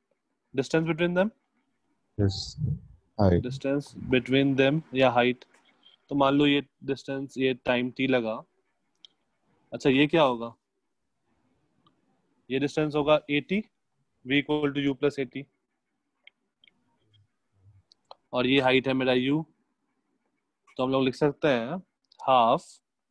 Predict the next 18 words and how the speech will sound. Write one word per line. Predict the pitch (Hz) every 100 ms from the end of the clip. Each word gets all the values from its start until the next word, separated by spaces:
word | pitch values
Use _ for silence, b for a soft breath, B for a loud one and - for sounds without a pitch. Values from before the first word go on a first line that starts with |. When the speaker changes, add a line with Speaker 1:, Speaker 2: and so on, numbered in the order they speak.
| _ _ _ _ _ -
Speaker 1:
into | 143 156
sum | 156 151 165
of | 160
parallel | 135 135 135
side। | 117 113
Parallel | 127 127 147
side | 156 151
कौन | 147 143
वाला | 131 117
है? | 113 117 _ _ _ _ _ _ -
ये | 123 143
वाला | 143 139
black | 127 120 123 160 _ _ _ _ _ _ -
और | 123
ये | 131
black। | 131 131 143 - _ _ _ _ _ _ _ _ _ _ _ _ _ 104 _ _ - _ _
Sum | - 139
of | 151